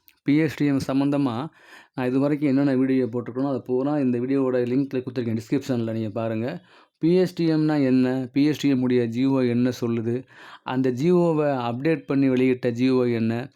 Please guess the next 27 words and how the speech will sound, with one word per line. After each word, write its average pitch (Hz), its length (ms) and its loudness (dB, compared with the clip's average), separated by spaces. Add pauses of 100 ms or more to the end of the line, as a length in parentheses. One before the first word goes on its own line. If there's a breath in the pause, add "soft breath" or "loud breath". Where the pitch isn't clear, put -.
(300 loud breath)
ஒரு 139 180 -2
கவுன்சி-, 170 440 -2
ஒரு, 147 180 -2
ஒரு 135 180 -4
கலந்தாய்வுல 151 920 0
ஃபில் 151 180 2
அப் 147 160 -2
ஆகாத 139 420 0
வேக்கன்சி, 123 720 -2
பி 156 180 2
ஹெச் 151 120 -2
டி 143 140 0
எம்ல 139 140 2
ஃபில் 127 280 -2
அப் 131 160 -4
ஆகாத 123 280 0
வேக்கன்சி, 117 540 -2
அது 123 300 -2
யாரு 147 360 -2
கன்வெர்ட் 123 440 -2
ஆகும்? 110 420 -4 (720 soft breath)
அப்படின்லாம் 127 580 -2
போட்டிருக்கோம். 107 260 -10 (760 soft breath)
So, 147 180 -2
அந்த, 135 220 0
அதெல்லாம் 135 360 0
எனக்கு, 127 240 -2